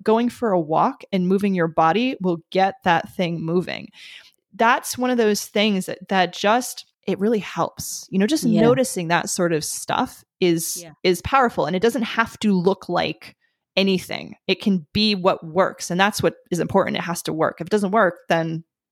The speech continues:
Speaker 1: find something else.
Speaker 2: Exactly. So let's then talk about the book, because I'm sure in writing a book, you've gotta get up,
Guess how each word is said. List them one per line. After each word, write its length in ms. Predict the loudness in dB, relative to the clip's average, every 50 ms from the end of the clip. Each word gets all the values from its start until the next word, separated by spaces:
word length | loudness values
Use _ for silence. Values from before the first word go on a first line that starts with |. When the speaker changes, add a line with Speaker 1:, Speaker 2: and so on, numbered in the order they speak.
| _ _ -4
Speaker 1:
find 220 | -2 0 0 0
something 180 | -2 -2 -2 -2
else. 280 | -4 -4 -6 -8 -12 -14 -16 _ -20 _ _ _ _ _ _ _ -8
Speaker 2:
Exactly. 760 | -6 -6 -6 -6 -6 -4 -4 -4 -6 -6 -8 -10 -10 -12 -18 _ _ _ _ _ _ _ -20 -20 -16 -8
So 560 | -4 0 2 2 2 4 2 2 0 -2 -4 -6 -6
let's 420 | -4 -2 0 0 -2 -4 -10 -6
then 580 | -2 0 2 2 2 2 2 2 2 0 -2 -6 _ _ _ -4
talk 220 | -2 0 0 0
about 220 | 0 -2 -2 -2 -2
the 80 | -6
book, 340 | -2 0 0 0 0 -2 -4
because 280 | -4 -2 -2 -2 0 0
I'm 140 | 0 0 0
sure 400 | -2 -6 -6 -2 2 2 2 2
in 140 | 2 0 0
writing 320 | 0 0 0 0 -2 -2
a 40 | -4
book, 300 | 0 0 0 0 0 -2
you've 220 | -6 -6 -6 -2 0
gotta 240 | 2 2 2 0
get 220 | -2 -2 0 2 2
up, 240 | 2 2 0 -4